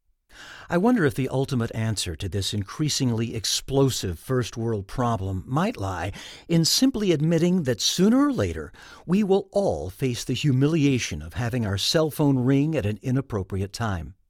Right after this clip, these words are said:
Maybe our only hope is to head the problem off preemptively and come up with a custom "I'm sorry" ringtone. I Googled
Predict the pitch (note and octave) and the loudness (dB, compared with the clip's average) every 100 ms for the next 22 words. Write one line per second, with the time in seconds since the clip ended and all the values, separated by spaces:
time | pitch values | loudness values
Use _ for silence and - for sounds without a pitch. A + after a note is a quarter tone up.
0 | _ _ _ _ _ - _ C#3+ D3 C#3 | _ _ _ _ _ -20 _ 4 6 6
1 | A#2+ B2 B2 A2+ A#2+ B2+ A2 G#2 F#2+ A2 | 6 4 2 0 2 0 0 -4 -2 0
2 | B2+ A2+ G#2 B2+ A#2 A2+ A2 A2 - - | 0 0 0 0 2 2 0 -2 -4 -2
3 | C#3+ B2 C#3+ G#2 D#2+ E2 C#2 F2 F#2+ - | 2 2 2 -2 -8 -10 -14 -12 -10 0
4 | A#3 B3+ - C#3+ - - G#3+ - F3 D3+ | 2 2 0 -4 -4 -2 -2 0 2 2
5 | - - - - E3+ E3+ - - D3 G2+ | 0 -16 -8 -2 0 0 0 0 0 -2
6 | E2+ F2 A#2 A2+ G2+ G2 D2+ C#2 _ _ | -4 -2 0 -2 -2 -6 -8 -12 _ _
7 | _ _ _ - - D#3 D3 B3 F#3 F3+ | _ _ _ -20 -2 0 4 4 6 4